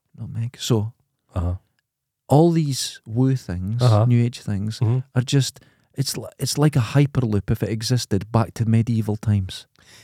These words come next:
Speaker 2: But here's one. The internet.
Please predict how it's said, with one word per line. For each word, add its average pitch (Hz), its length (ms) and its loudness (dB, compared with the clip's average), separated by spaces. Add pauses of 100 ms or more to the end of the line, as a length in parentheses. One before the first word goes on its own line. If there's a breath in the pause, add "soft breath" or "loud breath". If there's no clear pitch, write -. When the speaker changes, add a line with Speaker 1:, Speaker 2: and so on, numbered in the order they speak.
(160 soft breath)
Speaker 2:
But 143 200 -8
here's 170 220 4
one. 95 240 2 (1500 loud breath)
The 120 160 6
internet. 107 600 2